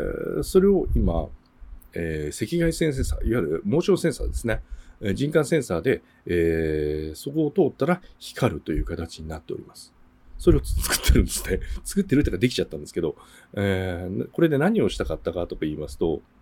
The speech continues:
えー、年を取りまして、えー、トイレにやっぱり世の中行くこと多いんですよ。で、トイレに行くときに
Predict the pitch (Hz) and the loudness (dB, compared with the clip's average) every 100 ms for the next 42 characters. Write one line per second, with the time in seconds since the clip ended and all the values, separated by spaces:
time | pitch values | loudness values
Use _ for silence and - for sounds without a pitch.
0 | _ _ _ _ _ _ _ _ _ _ | _ _ _ _ _ _ _ _ _ _
1 | _ _ _ 131 117 101 - - - 101 | _ _ _ 0 0 0 -4 0 2 2
2 | 87 90 - 92 82 78 - - _ - | 0 -4 -2 0 0 -4 -10 -20 _ -20
3 | - 80 73 71 - - - - - - | -14 -12 -10 -8 -8 -10 -14 -20 -20 -20
4 | - _ _ _ - 269 147 85 71 - | -20 _ _ _ 2 4 4 2 -2 -4
5 | 104 - 87 101 127 110 92 123 104 107 | -2 2 2 2 0 0 0 2 4 4
6 | 87 73 76 - _ _ 113 117 113 107 | 2 -2 -6 -6 _ _ -4 0 2 2
7 | 104 101 101 98 113 - 120 - _ _ | 0 0 -2 -4 -6 -6 -8 -10 _ _
8 | - 214 208 175 139 131 - 143 131 139 | -2 0 2 2 0 -2 -2 -2 0 0
9 | 143 127 - | 4 4 4